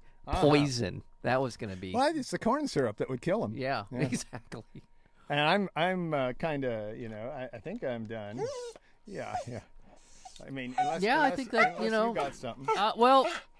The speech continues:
Speaker 2: um, y-, I don't have it in front of me. I'll just recap a story I was reading.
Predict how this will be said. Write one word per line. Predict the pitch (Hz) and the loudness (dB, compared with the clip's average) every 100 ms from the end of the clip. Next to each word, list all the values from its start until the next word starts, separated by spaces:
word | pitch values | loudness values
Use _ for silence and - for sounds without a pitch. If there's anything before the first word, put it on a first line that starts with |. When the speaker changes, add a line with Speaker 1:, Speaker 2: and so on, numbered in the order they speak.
| - - - - | -20 -18 -14 2
Speaker 2:
um, | 175 156 151 143 135 127 120 - - - - | 10 12 12 12 10 4 -4 -10 -20 -20 -8
y-, | 175 - | -4 4
I | 185 | 6
don't | 233 208 | 8 8
have | 202 | 8
it | 185 | 6
in | 147 | 4
front | - 143 | 6 8
of | |
me. | 127 | 8
I'll | 127 | 6
just | 131 - 131 | 4 -4 2
recap | 143 135 139 110 117 | 2 4 6 4 4
a | 123 | -2
story | - 120 113 | 2 4 4
I | |
was | 110 113 | 2 0
reading. | 113 | 0